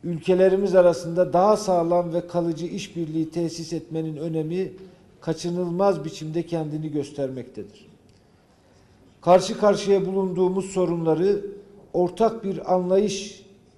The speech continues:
geliştirerek, politikalarımızı uyumlaştırarak, bilgi ve birikimlerimizi paylaşarak aşabileceğimizi düşünüyorum.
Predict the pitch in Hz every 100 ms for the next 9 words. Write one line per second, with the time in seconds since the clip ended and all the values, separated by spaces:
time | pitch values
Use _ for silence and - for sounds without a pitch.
0 | _ _ _ _ _ _ _ _ _ _
1 | _ _ _ - 170 160 - - 170 185
2 | 165 170 - - - _ _ - 170 175
3 | 202 190 185 180 175 175 170 180 185 175
4 | 175 170 - 175 190 196 202 - - -
5 | _ _ _ _ 165 175 165 196 190 156
6 | 185 170 185 175 180 175 170 180 - 180
7 | 175 180 196 196 156 - - 160 180 156
8 | 165 147 160 151 143 139 131 139 127 107